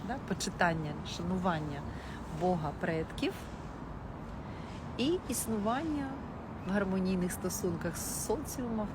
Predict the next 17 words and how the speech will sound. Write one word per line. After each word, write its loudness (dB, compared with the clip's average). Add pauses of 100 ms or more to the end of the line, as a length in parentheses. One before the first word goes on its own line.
та -2
собою. -4 (1000)
Ну, 6 (100)
ось 6
так, 6 (300)
перші 6
дві 4
ступені, 2 (160)
ступені, 2
думаю, 6
досить 0
на 0
цьому. 2 (2250)
Скажу 4
вам 4
так, 0
що 4